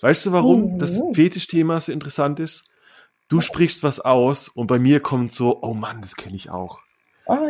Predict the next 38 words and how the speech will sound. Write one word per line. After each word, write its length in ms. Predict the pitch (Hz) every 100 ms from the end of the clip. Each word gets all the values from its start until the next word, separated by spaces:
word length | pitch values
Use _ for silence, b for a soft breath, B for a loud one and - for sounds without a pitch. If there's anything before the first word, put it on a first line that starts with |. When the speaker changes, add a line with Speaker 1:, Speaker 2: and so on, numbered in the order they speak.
| 277
Speaker 2:
ja. 80 | 202
Speaker 1:
Und 60 |
das 140 | 123 -
verbindet 460 | 135 143 147 147
uns 240 | 98 98 92
irgendwo, 520 | 98 98 92 95 95
weißt 300 | 98 107 -
du, 40 | 123
Speaker 2:
Ja, 180 | 120 135
Speaker 1:
dieses, 180 | 101
Speaker 2:
voll. 200 | 277 277
Speaker 1:
boah, 300 | 294 254 220 b b b b
du 160 | 123 117
hast 220 | 123 -
da 60 | 120
was 160 | 117
ausgesprochen. 960 | 104 131 131 - - 101 90 104 135 - _ -
Ich 100 | -
weiß 100 | 220
Speaker 2:
Man 100 | 226
Speaker 1:
nicht, 80 |
wer 60 | -
Speaker 2:
teilt 140 | 269
Speaker 1:
das 60 | 277
Speaker 2:
seine 120 | 254
Speaker 1:
mal 80 | 233
war. 100 | 254
Speaker 2:
Fantasien 560 | 262 233 240 269 349 240
miteinander 920 | 196 170 170 165 175 170 170 175 -
und 40 | 101
Speaker 1:
Ja, 140 | 127
Speaker 2:
seine 220 | 151 110
Speaker 1:
und 200 | 110 113
dann, 140 | 127 151
Speaker 2:
dunklen 140 | - 127
Speaker 1:
und, 100 | -
und 20 |
Speaker 2:
Geheimnisse. 520 | 143 240 190 -